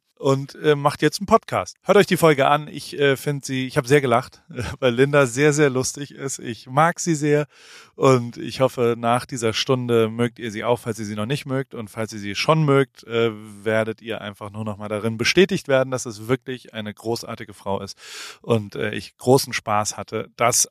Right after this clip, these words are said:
aufzunehmen. Wie immer ein, zwei Service-Posts auch noch. Äh, der erste Service-Post, Newsletter, Post von Paul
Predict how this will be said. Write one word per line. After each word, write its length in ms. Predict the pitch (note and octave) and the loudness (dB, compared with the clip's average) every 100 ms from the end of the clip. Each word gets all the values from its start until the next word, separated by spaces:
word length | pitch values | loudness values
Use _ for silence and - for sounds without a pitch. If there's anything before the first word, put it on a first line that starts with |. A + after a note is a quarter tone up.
| - | 2
aufzunehmen. 720 | D3 E3 - A#2 G#2+ - _ - - - _ _ - | 4 4 0 -8 -10 -12 _ -20 -20 -20 _ _ -4
Wie 60 | D#3 | 0
immer 320 | F3 F3 - | 4 4 4
ein, 220 | E3+ G#3 | 2 2
zwei 260 | - D#3 C#3+ | 2 2 4
Service-Posts 1200 | - C3+ F3+ G3+ - - F#3+ G#3+ - - - | 4 4 4 2 0 4 4 4 0 -6 -10
auch 200 | - D#3 | 2 4
noch. 300 | F#3+ G#3+ A3 | 6 4 2
Äh, 280 | - D3+ D3+ | -2 2 4
der 100 | C#3+ | 4
erste 260 | C#3+ D#3 D#3+ | 4 2 0
Service-Post, 600 | D3+ D3 D3 D#3 D#3 C3 | 2 2 2 2 2 0
Newsletter, 520 | C3 B2 C3 F3 G#3 A#3+ _ _ | -2 2 4 6 4 2 _ _
Post 240 | C#3+ - | 0 0
von 180 | - B2+ | -2 -4
Paul 380 | - C3 D3+ G3+ | 2 6 6 4